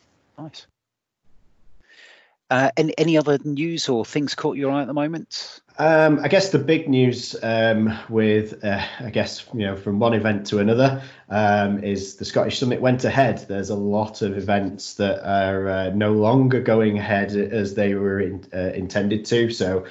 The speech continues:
Speaker 2: uh, the big one for me was the M V P Summit, um, which has now been, uh, it's not been cancelled, but it's been made online only.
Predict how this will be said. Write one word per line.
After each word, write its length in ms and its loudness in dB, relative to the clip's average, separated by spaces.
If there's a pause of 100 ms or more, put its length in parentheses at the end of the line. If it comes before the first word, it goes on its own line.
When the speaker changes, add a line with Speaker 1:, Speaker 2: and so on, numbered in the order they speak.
(240)
Speaker 2:
uh, 220 2
the 100 -2
big 240 0
one 260 2
for 120 -12
me 260 0
was 240 -2
the 280 -2
M 140 -2
V 140 -2
P 200 0
Summit, 400 -2 (380)
um, 380 0
which 160 -2
has 180 -4
now 360 0
been, 520 2
uh, 400 -2
it's 160 -12
not 140 -6
been 140 -8
cancelled, 720 0
but 100 0
it's 100 -4
been 320 -2
made 480 0
online 480 -2
only. 440 0